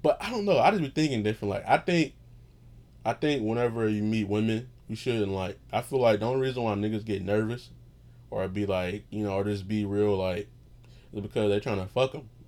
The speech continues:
And it's like they just go automatically to what, what does, what does her coochie look like, as opposed to what kind of person is this woman. That's why I, that's why I don't really get nervous like that. I just get,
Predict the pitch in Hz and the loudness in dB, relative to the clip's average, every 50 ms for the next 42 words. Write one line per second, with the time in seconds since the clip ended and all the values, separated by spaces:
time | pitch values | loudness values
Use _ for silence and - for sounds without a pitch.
0 | - - - 113 101 98 101 104 107 92 98 104 101 101 104 95 95 104 98 95 | -20 -20 -16 -12 -8 -6 -6 -4 -2 0 0 0 2 0 -2 -2 -2 -2 0 2
1 | 101 104 104 101 101 101 95 - 110 104 - - 101 90 85 - - - - - | 2 2 2 0 -2 -2 -4 -4 -8 -8 -6 -4 -4 -4 -4 -6 -12 -20 -20 -20
2 | - - - - - 101 107 110 110 113 104 104 120 143 117 101 107 107 107 - | -20 -20 -16 -6 -2 0 2 2 2 0 0 0 0 0 0 0 0 0 0 -2
3 | - - 107 104 120 127 139 135 131 107 - - - 139 127 - 101 90 90 - | -6 -10 -6 -2 0 0 0 0 0 -2 -2 -4 -6 -6 -6 -6 -8 -8 -10 -10
4 | - 95 92 90 - - - 113 107 110 107 - 139 127 120 117 113 - - 101 | -12 -14 -14 -14 -10 -2 0 0 2 2 0 2 4 4 4 4 2 0 0 0
5 | 90 98 104 - - - - - - - - - - - - 139 220 233 - 185 | 0 -2 -6 -12 -20 -20 -20 -20 -20 -20 -20 -20 -16 -4 0 0 0 0 -2 -2
6 | 143 107 95 - - 117 131 156 139 107 98 95 90 90 90 87 87 92 90 90 | -2 -2 -2 -2 -2 -2 -2 0 -2 -2 -4 -4 -6 -8 -8 -8 -8 -6 -6 -6
7 | 90 85 95 135 - - 135 120 113 107 101 131 147 131 160 202 220 202 190 190 | -4 -2 0 0 0 0 2 2 4 6 6 8 8 6 6 4 4 4 4 4
8 | 185 151 147 180 185 185 175 170 151 117 123 156 156 151 151 139 131 120 123 - | 2 2 2 0 0 0 -2 -2 -2 -2 -2 -2 -2 -2 -2 -4 -4 -4 -4 -2
9 | 110 110 131 156 156 131 120 120 110 | 0 0 2 0 0 -2 -6 -10 -12